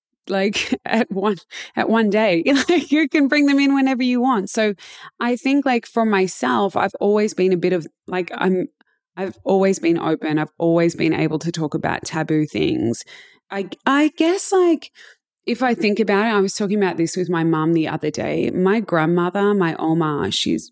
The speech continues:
Dutch and I am, like, her mini me. She passed away a, a while ago, but she was controversial like myself. And, you know, she was very much into fashion and very much into, like, leopard print. And she had red hair, like,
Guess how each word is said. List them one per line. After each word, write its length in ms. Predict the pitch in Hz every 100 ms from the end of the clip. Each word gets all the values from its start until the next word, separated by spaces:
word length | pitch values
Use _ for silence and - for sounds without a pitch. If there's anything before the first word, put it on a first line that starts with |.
| - 170
Dutch 380 | 170 160 -
and 180 | 156 160 -
I 200 | 175 175
am, 400 | 180 170 165 160
like, 220 | 160 156
her 140 | 165
mini 340 | 156 151 156 156
me. 300 | 156 98 101
She 220 | - -
passed 360 | 160 156 156 -
away 220 | 156 151
a, 100 | 151
a 160 | - 156
while 380 | 151 156 175 180
ago, 320 | 175 151 147
but 220 | 160 151 - _ _ _ _ _ _ 170
she 180 | -
was 120 | 214 208
controversial 640 | 196 170 160 156 156 160
like 240 | 160 165
myself. 800 | 165 165 - 160 208 294 - - - -
And, 480 | 165 165 160 156 - - -
you 160 | 170
know, 320 | 165 160 165 165 -
she 300 | - - 180
was 200 | 170 160
very 200 | 175 165
much 260 | 165 160 170
into 320 | 160 - 151
fashion 760 | - 165 196 - 214 233 262 -
and 180 | 160 165
very 220 | 175 165
much 260 | 165 156 -
into, 240 | 160 175 160
like, 220 | 156 151
leopard 500 | 170 180 196 208 -
print. 520 | - 214 202 196 180
And 260 | 160 156 156 - - -
she 180 | - 160
had 200 | 160 147
red 220 | 156 156
hair, 760 | 160 165 175 175 170 170 165
like, 240 | - 160